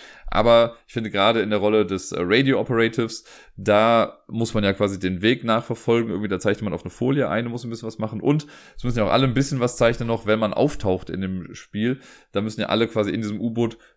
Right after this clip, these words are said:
äh, so den Rand irgendwie einzeichnen von diesem Umriss und noch die Unterschrift reinsetzen und so. Also wie gesagt, es ist jetzt nicht, dass man große Gemälde oder sowas malt, aber es wird irgendwie was gezeichnet und es ist ja quasi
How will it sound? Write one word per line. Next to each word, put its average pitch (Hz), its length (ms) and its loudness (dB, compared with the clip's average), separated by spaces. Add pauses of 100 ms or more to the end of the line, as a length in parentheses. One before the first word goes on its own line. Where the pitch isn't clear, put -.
(160)
äh, 101 220 2
so 98 120 -4
den 98 200 -2
Rand 95 320 -2
irgendwie 95 760 -4 (220)
einzeichnen 98 720 -2
von 92 180 -6
diesem 90 140 -10
Umriss 104 500 -4
und 87 180 -12
noch 90 160 -10
die 143 100 -10
Unterschrift 98 420 -8
reinsetzen 92 420 -4
und 87 100 -8
so. 92 160 -2 (540)
Also 110 200 -2
wie 110 60 0
gesagt, 95 220 0
es - 60 -10
ist 113 160 -4
jetzt 110 140 -4
nicht, 123 140 -4
dass 113 120 -2
man 107 80 -4
große 104 200 -4
Gemälde 104 340 0
oder 110 120 0
sowas 107 260 0
malt, 104 340 -2
aber 113 240 2
es - 120 -4
wird 120 160 -4
irgendwie 123 360 -2
was 104 140 -6
gezeichnet 127 560 -2 (340)
und 101 160 -4
es 95 80 -10
ist 104 120 -8
ja 104 120 0
quasi 101 320 -4